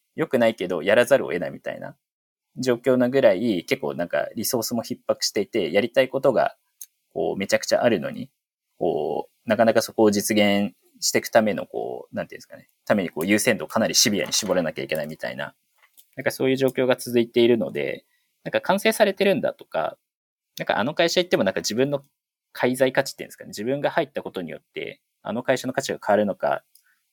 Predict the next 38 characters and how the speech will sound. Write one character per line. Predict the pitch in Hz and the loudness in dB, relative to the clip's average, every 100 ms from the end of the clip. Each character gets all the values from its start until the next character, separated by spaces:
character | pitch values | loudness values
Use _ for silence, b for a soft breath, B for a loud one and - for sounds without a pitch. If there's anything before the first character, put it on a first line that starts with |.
| - | -6
ど | |
う | 107 | 0
か | 92 | 0
み | 82 | 0
た | 85 | -4
い | |
な | 82 | -4
こ | - | -6
と | 87 | -6
で | 90 | 0
悩 | 104 123 | 2 4
ま | 139 | 4
れ | 139 | 2
る | 123 | 2
方 | 78 - | -2 -6
っ | |
て | - - | -14 -6
意 | 180 | 2
外 | 220 208 | 2 4
と | 143 | 0
多 | 156 | 2
い | |
ん | 123 | 2
で | |
す | 87 | 0
よ | 90 | -4
ね、 | 98 | -2
面 | 98 | 0
談 | 98 92 | 2 0
し | - | -2
て | 92 | -4
る | |
と。 | - 98 _ b b b b b b _ - | -6 -14 _ b b b b b b _ -4
レ | 104 | -2
イ | 107 | 2
ヤ | 113 | 2
ー | |
X | - - - | 0 -8 -18